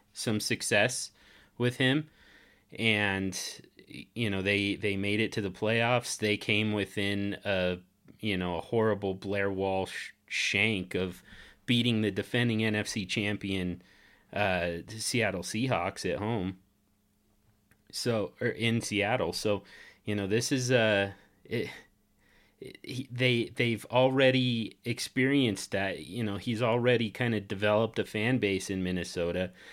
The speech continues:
And then just what he's coming back from, that might be enough of a sell that people would let you get away with moving on from Case Keenum, even if he does win the Super Bowl.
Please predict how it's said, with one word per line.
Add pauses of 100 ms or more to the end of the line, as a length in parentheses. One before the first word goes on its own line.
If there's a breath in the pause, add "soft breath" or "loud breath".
(260 loud breath)
And
then (160)
just
what
he's
coming
back
from, (440 soft breath)
that
might
be
enough
of
a
sell
that
people
would
let
you
get
away
with (320 soft breath)
moving
on
from
Case
Keenum,
even
if
he
does
win
the
Super
Bowl.